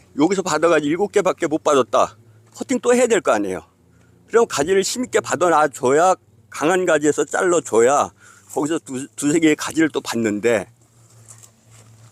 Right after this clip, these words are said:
이 위에가 목질화가 진행될 때까지 기다렸다 자르게 되면 앞으로도 한 달 이후에 자르게 되는데, 그때 순을 받아가지고는 내년 봄에 동계 전정할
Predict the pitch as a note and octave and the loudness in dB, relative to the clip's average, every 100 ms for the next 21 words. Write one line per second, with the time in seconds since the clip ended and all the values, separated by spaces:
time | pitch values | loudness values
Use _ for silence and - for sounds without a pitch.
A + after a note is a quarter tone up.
0 | - - - - - - _ - D#3+ F#3+ | -20 -20 -20 -20 -20 -20 _ -6 -2 -2
1 | E3+ E3 G3 F3+ E3+ C#3+ - _ _ _ | 0 2 4 4 4 4 0 _ _ _
2 | _ D3+ - G#3 F3 D#3+ - E3 E3 C#3+ | _ -12 -8 -4 0 0 0 0 0 -2
3 | C#3 C#3+ B2 C3+ D3+ C#3+ B2+ C#3 D3 E3 | 0 -2 -2 -2 0 0 -2 -2 -2 0
4 | D3 C3+ C3 D3 C#3+ B2 - - A#2 C#3+ | 0 0 2 2 0 -2 -6 -6 -6 -4
5 | D3 - A3 G3+ D#3 A#2 D3 D3 A#2 D3 | -4 -4 -2 0 0 2 4 2 2 0
6 | C3+ A#2+ A#2 A2 B2 A#2+ D3+ - _ G#3 | 0 0 0 -2 -4 -6 -10 -12 _ 0
7 | F#3 - G#3+ F#3+ - C3+ E3+ D#3 C3+ D3 | 0 -2 -4 -4 -4 -4 0 0 0 -2
8 | G3 D3 F#2 _ - - - - B2 D#3+ | -2 -2 -6 _ -20 -20 -20 -4 0 2
9 | F#3+ F#3 F#3 - C3+ F3 F3+ F3+ D#3+ C#3 | 2 2 2 0 0 0 2 0 0 0
10 | D#3 E3+ D3+ F3+ E3+ | 2 0 2 2 0